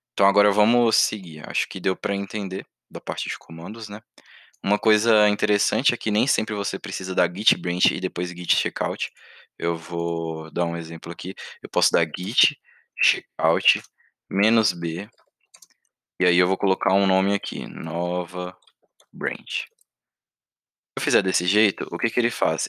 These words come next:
Ele cria uma nova branch. Então eu não preciso usar esse comando aqui, git branch. O git checkout, ele já consegue resolver essa parte de criar uma branch também.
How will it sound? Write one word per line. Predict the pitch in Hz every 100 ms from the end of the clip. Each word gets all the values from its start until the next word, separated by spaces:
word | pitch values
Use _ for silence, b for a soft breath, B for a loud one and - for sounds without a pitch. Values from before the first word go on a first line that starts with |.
| -
Ele | 92 104 -
cria | - 113 120 85 78 _ _ _ _ _ -
uma | 87
nova | 82 80 82
branch. | 73 - - b b b b _ -
Então | - 90
eu |
não | 98
preciso | 135 131 - 117
usar | 107 95
esse | 92
comando | - 87 87
aqui, | 85 87
git | 85 -
branch. | 80 - - -
O | - -
git | -
checkout, | - - - 170 -
ele | 180 180
já | 90 95
consegue | - 113 98 98
resolver | 107 98 87
essa | 90 -
parte | - 87 90
de | - -
criar | 92
uma | 87 85
branch | 87 87
também. | - 101